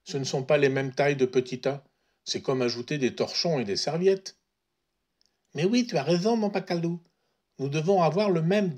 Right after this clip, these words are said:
dénominateur pour avoir des tas de taille identique. Alors c'est simple. On va rediviser chaque petit tas des un demi par trois.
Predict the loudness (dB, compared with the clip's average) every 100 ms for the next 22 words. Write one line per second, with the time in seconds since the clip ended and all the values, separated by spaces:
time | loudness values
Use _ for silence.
0 | 0 2 2 2 2 2 0 -4 -6 -6
1 | -6 -10 -14 -8 -4 -2 -2 -2 -2 -2
2 | -4 -4 -2 -2 0 -2 -4 -8 -6 -2
3 | 0 -2 -4 -12 _ -20 _ _ _ _
4 | _ _ _ 2 2 2 0 0 -2 -10
5 | -10 -20 _ _ _ _ _ _ _ _
6 | _ -6 -2 0 0 -2 0 2 2 0
7 | 0 -2 -2 -2 -2 -2 -4 -6 -10 -8
8 | -10 -6 -4 -2 -4 -2 -2 -2 -6 -6
9 | -10 -12 -20 -10 -4 -4 -6